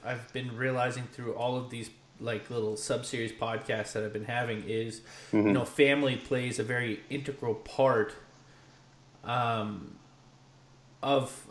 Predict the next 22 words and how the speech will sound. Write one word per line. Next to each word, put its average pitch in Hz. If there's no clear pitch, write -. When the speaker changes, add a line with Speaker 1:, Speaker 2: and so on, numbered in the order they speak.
Speaker 1:
of 143
a 143
lot 147
of 139
people's 143
lives, 160
obviously, 107
right? 120
Speaker 2:
Yeah. -
Speaker 1:
Now, 147
do 127
you 160
find 139
that 131
your 151
personality 127
has 120
then 131
influenced 131
your 120
younger 123
siblings? 107